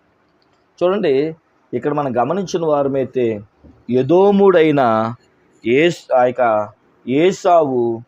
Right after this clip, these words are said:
కఠినంగా ఉన్నాడు. అతనిలో ఉన్న కఠినం ఎలా వచ్చింది అంటే, రోమాపత్రికలో మాట రాశాడు పరిశుద్ధాత్మ దేవుడు. ఆ మాట చదివితే కఠినం ఎందుకు వస్తుందో మనకు అర్థం అవుద్ది. మొదటి అధ్యాయము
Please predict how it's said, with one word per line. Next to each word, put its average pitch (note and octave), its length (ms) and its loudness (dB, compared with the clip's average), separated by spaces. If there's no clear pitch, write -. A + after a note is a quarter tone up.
కఠినంగా B2+ 520 -2
ఉన్నాడు. G#2 680 -6
అతనిలో D3 360 0
ఉన్న E3 160 0
కఠినం D3+ 680 -4
ఎలా E3 200 2
వచ్చింది E3+ 760 -2
అంటే, F3 480 -4
రోమాపత్రికలో D3+ 800 0
మాట C3+ 340 -2
రాశాడు B2+ 380 -2
పరిశుద్ధాత్మ A2+ 640 -6
దేవుడు. A2 280 -4
ఆ A#2+ 60 -2
మాట A2 340 -4
చదివితే B2 680 -6
కఠినం C3+ 300 -4
ఎందుకు C#3+ 280 -4
వస్తుందో C3 320 -6
మనకు C3 240 -6
అర్థం G#2 240 -6
అవుద్ది. G2 300 -6
మొదటి B2+ 320 -4
అధ్యాయము B2 720 -4